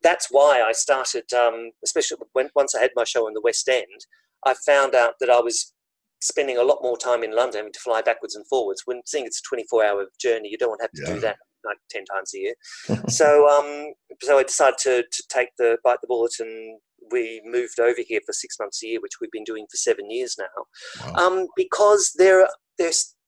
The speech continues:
Speaker 1: so much more going on here, and it's just
Speaker 2: Yeah.
Speaker 1: such a, a, a fertile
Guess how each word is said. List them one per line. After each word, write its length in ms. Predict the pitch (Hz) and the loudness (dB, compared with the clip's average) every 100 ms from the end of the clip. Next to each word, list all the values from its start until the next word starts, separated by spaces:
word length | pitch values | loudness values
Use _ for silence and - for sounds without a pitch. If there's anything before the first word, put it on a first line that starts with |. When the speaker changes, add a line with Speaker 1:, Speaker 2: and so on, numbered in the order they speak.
| _ - | _ -4
Speaker 1:
so 300 | - 170 147 | 2 4 4
much 220 | 147 - | 0 -2
more 160 | 135 120 | -2 0
going 240 | 117 117 | 0 0
on 180 | 113 113 | -4 -6
here, 240 | 110 87 92 | -8 -8 -8
and 80 | 110 | -8
it's 180 | - | -6
just 160 | - - | -6 -6
Speaker 2:
Yeah. 60 | - - | -8 -8
Speaker 1:
such 220 | - 143 - _ | -6 -6 -8 _
a, 140 | 123 117 - _ _ _ - | 0 0 -2 _ _ _ -16
a, 20 | |
a 320 | - _ - - - | -16 _ -20 -20 -2
fertile 640 | 135 127 123 113 110 113 | -2 0 -2 0 0 -4